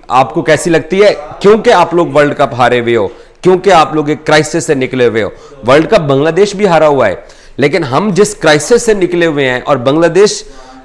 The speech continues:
ठीक है, वहाँ पर, आ, अगर मुल्क की सूरत हाल देखी जाए तो सियासी हालात अच्छे नहीं है, but उनके characters उस तरह के frame of mind में नहीं होंगे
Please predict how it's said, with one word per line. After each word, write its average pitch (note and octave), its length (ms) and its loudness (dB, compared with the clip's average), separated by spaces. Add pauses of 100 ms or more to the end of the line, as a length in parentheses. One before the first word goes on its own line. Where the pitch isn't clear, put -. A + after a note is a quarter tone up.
ठीक G3 180 0
है, G#3+ 60 2
वहाँ E3 200 0
पर, - 440 -6
आ, C#3 200 4
अगर D#3 200 2
मुल्क D3+ 540 -2
की E3 80 -2
सूरत - 300 -4
हाल D3 220 2
देखी D3 220 -4
जाए D#3 120 0
तो D3+ 100 -4
सियासी D3 400 -4
हालात C#3 280 -2
अच्छे C#3 220 -2
नहीं E3 120 0
है, D#3+ 80 -4
but D3+ 100 -2
उनके D3+ 220 -4
characters D3 540 -4 (420)
उस - 140 -4
तरह D3+ 140 2
के C#3+ 120 -2
frame C#3+ 240 0
of D3 100 0
mind C3+ 260 0
में C#3+ 140 0
नहीं D3+ 260 2
होंगे A#2 300 0